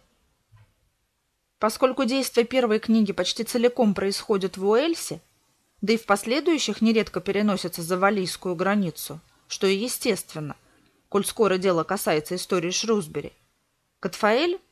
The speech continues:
должен был быть валлийцем и чувствовать себя в тех краях как дома. Что же до имени героя,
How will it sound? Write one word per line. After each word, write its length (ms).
должен 340
был 140
быть 220
валлийцем 760
и 80
чувствовать 480
себя 240
в 60
тех 180
краях 400
как 300
дома. 380
Что 260
же 120
до 160
имени 340
героя, 640